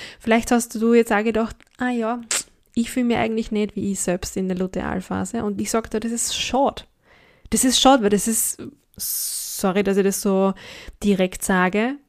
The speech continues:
vergeudete Zeit. Du vergeudest jeden Monat zwei Wochen, wenn man die Lutealphase jetzt im Ganzen rechnet, in denen du dich eigentlich nicht ganz gut fühlst.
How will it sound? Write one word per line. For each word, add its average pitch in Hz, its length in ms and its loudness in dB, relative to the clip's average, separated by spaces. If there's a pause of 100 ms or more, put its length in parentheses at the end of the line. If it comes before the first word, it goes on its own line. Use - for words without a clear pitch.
(140)
vergeudete 180 640 -2
Zeit. - 640 -2 (460)
Du 226 80 2
vergeudest 170 1000 -4 (100)
jeden 180 540 0 (180)
Monat 185 680 0 (580)
zwei - 260 4
Wochen, 233 380 2 (480)
wenn 185 160 -4
man 180 100 -4
die 185 120 -2
Lutealphase 185 640 0
jetzt 175 140 -4
im 185 100 -2
Ganzen 185 360 -2
rechnet, - 460 -8 (480)
in 208 140 4
denen 214 180 6
du 254 100 8
dich 247 260 0
eigentlich 294 500 6
nicht 269 240 2
ganz 254 260 0
gut 220 180 2
fühlst. - 440 -10